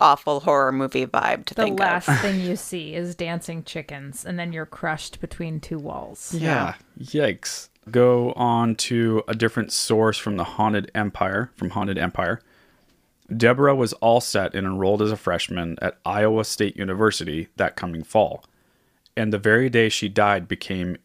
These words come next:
Speaker 3: engaged.
Speaker 2: Oh.
Speaker 3: What in the world? Like most O C teenagers, she wanted to work in a place where dreams were made, Disneyland.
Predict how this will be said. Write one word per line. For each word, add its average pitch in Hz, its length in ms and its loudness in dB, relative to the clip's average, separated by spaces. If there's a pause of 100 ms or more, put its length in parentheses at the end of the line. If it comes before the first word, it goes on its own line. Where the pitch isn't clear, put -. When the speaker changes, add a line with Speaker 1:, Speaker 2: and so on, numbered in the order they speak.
Speaker 3:
engaged. 92 800 -4 (420)
Speaker 2:
Oh. 233 580 -2 (920)
Speaker 3:
What 147 500 -2
in 131 220 -2
the 131 80 0
world? 123 320 -2
Like - 220 4
most 143 360 2
O 107 140 2
C 95 180 -4
teenagers, 98 540 -4
she 110 140 0
wanted 107 240 0
to 113 80 -2
work 98 240 -2
in 107 60 -2
a 92 40 -4
place - 320 -4
where 98 100 -4
dreams 92 380 -6
were 92 100 -4
made, 98 360 0 (160)
Disneyland. 90 560 -2